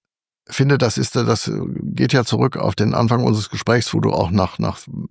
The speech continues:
Männlichkeitsvorbildern oder so gefragt hast. Also ich finde, d-, dieser, dieser Spruch, „ein echter Mann“, was auch immer dahinter herkommt, der impliziert,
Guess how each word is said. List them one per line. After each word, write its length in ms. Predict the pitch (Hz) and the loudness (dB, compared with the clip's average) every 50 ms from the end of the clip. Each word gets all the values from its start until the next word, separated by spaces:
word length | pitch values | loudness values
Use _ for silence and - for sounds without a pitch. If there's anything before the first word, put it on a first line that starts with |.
| - | -12
Männlichkeitsvorbildern 1120 | - - 101 107 117 120 113 101 - - 110 110 104 - - - 120 117 117 117 107 107 101 | -6 -2 0 2 2 2 2 0 0 0 0 0 0 -2 -2 0 0 2 2 4 2 2 2
oder 140 | 98 101 101 | 2 2 2
so 160 | 95 104 107 | 2 2 0
gefragt 400 | 101 95 - - 98 113 113 - | 0 -2 0 0 0 0 0 0
hast. 220 | 127 117 - - - - - - - - - - - - - - - - - | -2 -2 -2 -4 -8 -14 -20 -20 -20 -20 -20 -20 -20 -20 -20 -20 -20 -12 -4
Also 200 | - 113 104 104 | 0 2 2 2
ich 80 | 95 | 2
finde, 680 | - 127 131 131 127 123 117 - - - - - - | 2 4 4 4 4 2 0 -2 -6 -8 -8 -8 -8
d-, 200 | 151 - - - 117 - - | -6 -6 -4 -6 -6 -4 -2
dieser, 320 | 127 117 113 113 110 107 | -2 0 2 2 2 2
dieser 240 | 104 107 110 113 113 | 0 0 0 0 0
Spruch, 300 | - - - 143 135 - - | 0 0 -2 -2 -2 -2 -2
„ein 240 | - 117 117 127 131 | 0 0 0 0 0
echter 340 | 151 147 - - - 123 | -2 -2 -2 0 0 0
Mann“, 360 | 117 113 117 127 147 147 139 - | 2 2 2 2 2 2 2 0
was 140 | 123 - | 0 0
auch 180 | - - 120 - | 0 -2 -2 0
immer 200 | - - 123 120 | 2 2 2 4
dahinter 360 | - 117 117 127 123 123 113 | 4 4 4 4 4 4 4
herkommt, 480 | 107 113 131 135 - 147 147 139 131 - | 4 4 2 2 2 0 0 0 0 0
der 80 | 127 | 0
impliziert, 760 | 131 131 - 113 117 117 - - 143 143 147 - - - - | 0 0 -2 -2 -4 -6 -4 0 0 0 0 -2 -6 -16 -18